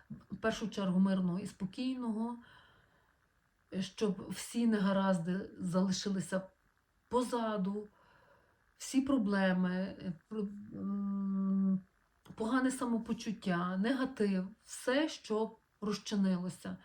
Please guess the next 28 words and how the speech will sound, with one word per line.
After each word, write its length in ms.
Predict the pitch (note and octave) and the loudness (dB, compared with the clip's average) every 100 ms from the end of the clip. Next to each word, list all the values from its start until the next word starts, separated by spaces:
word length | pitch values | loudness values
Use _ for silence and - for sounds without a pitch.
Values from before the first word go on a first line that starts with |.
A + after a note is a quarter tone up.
| - - - - _ | -18 -20 -20 -20 _
А 200 | G#3+ F#3+ - | 0 0 2
рік 280 | A3 C4+ G3+ | 2 2 4
для 160 | F#3+ | 4
вас 200 | F#3 F3+ | 4 2
був 200 | E3 F#3+ | 0 2
легким, 600 | A#3 C#4 C#4 - G#3+ A3 - _ _ _ _ _ _ _ - | 4 4 2 -4 -4 -4 -10 _ _ _ _ _ _ _ -8
е, 420 | F#3 F3+ F#3 F#3+ | -4 -2 -2 -4
щоб 300 | G3+ - G#3 | -4 -2 0
ви 300 | G3+ B3+ B3 - _ _ _ _ - | 2 2 0 -8 _ _ _ _ -4
отрим-, 500 | G#3 A#3 A#3 G#3 G3 A#3+ | 0 2 2 2 -2 -4
отримали 580 | A#3 A#3 A3+ G#3 G3 F#3 | -4 0 2 2 2 4
новий 300 | F#3+ B3 D#4+ | 4 6 4
досвід, 640 | B3 A#3 A#3 - G#3 - | 4 0 -2 -6 -6 -4
позитивні 640 | - A3 C4 D#4 D4 C#4 B3 | -2 0 2 4 4 2 0
емоції 880 | G#3+ G3 F#3+ - - F#3+ F#3 - B3 | 0 0 -2 -4 -2 0 0 -4 -4
і 100 | - | -4
отримали 480 | A3 C4+ C#4 B3 | -2 2 2 2
кожен 320 | A#3 A#3+ A3+ A3 | 0 0 2 2
те, 240 | D4 E4 | 2 0
що 220 | - - | -4 -4
ви 220 | F#3 G3+ | -2 0
потребуєте, 760 | G#3+ G3+ - F#3 F3+ F#3+ F3 F#3 | -2 -4 -2 -2 0 0 0 -4
що 200 | - A#3 | -4 -4
ви 100 | A3 | -4
шукаєте. 500 | - G3 G3 F#3 F#3+ | -8 -6 -2 -2 -4
Хто 220 | - C#4+ | -4 -4
кохання, 540 | D4 C#4+ C#4+ D4 C4+ G3+ | -2 -2 -2 -2 0 0
найдіть, 520 | G3+ F#3 E3 F3+ | 2 0 0 -4